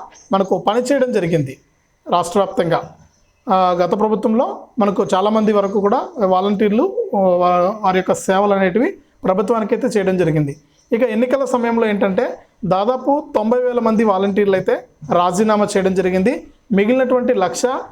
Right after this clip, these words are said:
డెబ్బై వేల పైచిలుకు మంది ఇప్పుడు ప్రస్తుతానికైతే ప్రజెంట్ మనకు విధుల్లో ఉన్నట్లు లెక్క అనమాట. ఎందుకంటే వాళ్ళు రాజీనామా చేయలేదు.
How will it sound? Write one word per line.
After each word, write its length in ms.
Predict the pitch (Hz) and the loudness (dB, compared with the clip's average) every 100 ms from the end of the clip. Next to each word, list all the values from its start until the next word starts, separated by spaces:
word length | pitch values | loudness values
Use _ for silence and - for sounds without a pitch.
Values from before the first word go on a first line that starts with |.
| - - _ 226 | -20 -20 _ -4
డెబ్బై 320 | 180 190 233 | -2 0 0
వేల 180 | 233 233 | 2 0
పైచిలుకు 500 | 208 202 220 214 214 | 0 -2 0 0 0
మంది 220 | 208 240 | 2 0
ఇప్పుడు 180 | 196 196 | 0 -2
ప్రస్తుతానికైతే 640 | 196 190 202 196 196 196 | -2 -2 -2 0 -2 -2
ప్రజెంట్ 440 | 190 170 196 190 294 - - _ - | -2 0 0 0 -2 -4 -14 _ -4
మనకు 220 | 190 190 | 0 0
విధుల్లో 360 | 175 196 240 220 | 0 0 0 0
ఉన్నట్లు 300 | 208 202 202 | 0 0 0
లెక్క 200 | 185 196 | 2 0
అనమాట. 260 | 190 175 | 0 0
ఎందుకంటే 480 | 208 214 220 233 233 | 0 0 0 0 0
వాళ్ళు 240 | 262 214 185 | 0 2 2
రాజీనామా 420 | 214 254 247 240 208 | 2 0 0 0 0
చేయలేదు. 360 | 190 180 143 | 0 0 -2